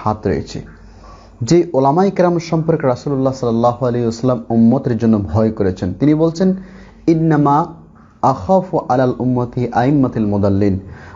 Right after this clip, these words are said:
আমার উম্মতের জন্য সবচেয়ে বড় ভয় হচ্ছে আমার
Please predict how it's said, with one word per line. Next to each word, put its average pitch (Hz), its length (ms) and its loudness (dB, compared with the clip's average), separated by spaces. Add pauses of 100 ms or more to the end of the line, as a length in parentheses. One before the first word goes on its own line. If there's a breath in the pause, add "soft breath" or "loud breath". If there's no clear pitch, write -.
আমার 190 280 2
উম্মতের 185 420 0
জন্য 160 200 2
সবচেয়ে 180 600 -2
বড় 123 240 2
ভয় 120 200 2
হচ্ছে 123 380 -6
আমার 117 300 0